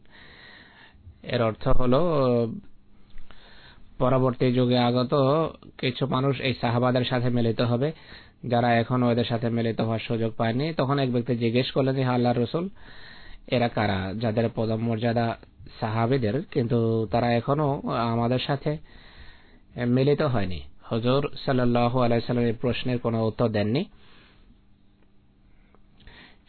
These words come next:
সে ব্যক্তি তিনবার একই প্রশ্নের পুনরাবৃত্তি করেন। বর্ণনাকারী বলেন যে হযরত সালমান ফার্সি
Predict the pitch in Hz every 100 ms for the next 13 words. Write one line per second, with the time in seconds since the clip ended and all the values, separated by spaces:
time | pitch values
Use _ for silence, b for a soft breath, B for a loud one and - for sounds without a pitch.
0 | - - 120 135 - 143 139 127 123 135
1 | 135 131 127 123 131 123 123 - 127 123
2 | - 120 117 113 110 127 131 120 120 165
3 | 160 - B B B B B B B -
4 | - 107 107 117 120 139 156 160 160 143
5 | 135 147 147 131 131 - 127 123 123 135
6 | 139 127 - - 101 101